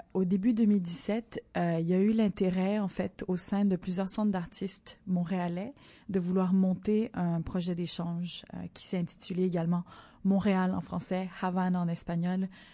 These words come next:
Rencontre en art actuel. Donc, euh, c'est vraiment grâce à l'échange du R C A Q, euh, et les relations qui avaient déjà été établies dans le passé, euh, que ce projet a pu, euh, porter fruit et, euh, être mis de l'avant.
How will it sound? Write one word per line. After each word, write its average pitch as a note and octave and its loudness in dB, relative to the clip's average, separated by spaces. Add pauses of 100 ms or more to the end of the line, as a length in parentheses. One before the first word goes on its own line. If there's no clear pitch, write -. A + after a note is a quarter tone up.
(120)
Rencontre F#3 -2
en F3+ -4
art F3 -4
actuel. G3 -6 (500)
Donc, F#3+ 2
euh, F#3 4
c'est - 2
vraiment F#3+ 4
grâce G#3 0
à G3 -2
l'échange F#3+ 0
du F#3 0
R F3 -2
C F#3 -2
A F3 0
Q, A#3+ -2 (420)
euh, F3 2
et E3+ 4
les F#3+ 4
relations F#3 0
qui G#3 -2
avaient F3 -2
déjà F3+ -2
été F#3 -4
établies F3+ -2
dans F3+ -2
le E3 -6
passé, - -6 (440)
euh, E3 0
que F#3 -4
ce F#3 0
projet F#3 -4
a F3+ -2
pu, F3+ -6
euh, E3 -4
porter - -10
fruit - -8
et, E3 -6
euh, E3 -8
être E3 -10
mis F3+ 0
de F3+ 0
l'avant. D#3 -6